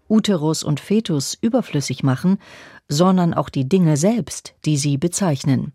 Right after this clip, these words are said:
Der Wunsch ist alt. Vergessen wir die Frau.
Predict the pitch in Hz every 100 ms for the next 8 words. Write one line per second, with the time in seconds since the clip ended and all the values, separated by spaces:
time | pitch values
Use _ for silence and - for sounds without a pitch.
0 | _ _ _ _ _ _ - 202 226 247
1 | - 196 - - 135 - - _ _ _
2 | _ _ _ - 180 226 254 269 214 180
3 | 175 202 208 - 120 123